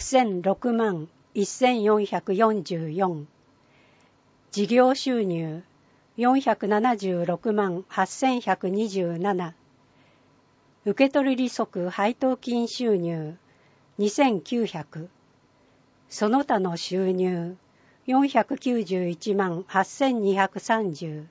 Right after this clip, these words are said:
その他の活動による収入、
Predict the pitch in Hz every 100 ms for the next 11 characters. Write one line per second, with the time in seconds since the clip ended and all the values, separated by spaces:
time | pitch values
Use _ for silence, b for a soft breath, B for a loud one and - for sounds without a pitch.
0 | _ b b b b b b b _ -
1 | 226 254 277 226 190 185 185 - 226 262
2 | 247 240 233 220 220 220 - 208 196 190
3 | 185 175 185